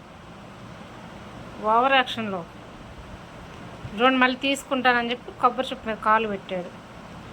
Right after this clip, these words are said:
ఆ, ఎందుకు జిల్లు పడుతున్నాయా ఒళ్ళు అంతలా ఉన్నా? ఇప్పుడు దాకలేదుగా.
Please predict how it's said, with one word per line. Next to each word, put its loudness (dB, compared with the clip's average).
ఆ, 12
ఎందుకు 4
జిల్లు 4
పడుతున్నాయా 8
ఒళ్ళు 6
అంతలా 8
ఉన్నా? 6
ఇప్పుడు 0
దాకలేదుగా. 8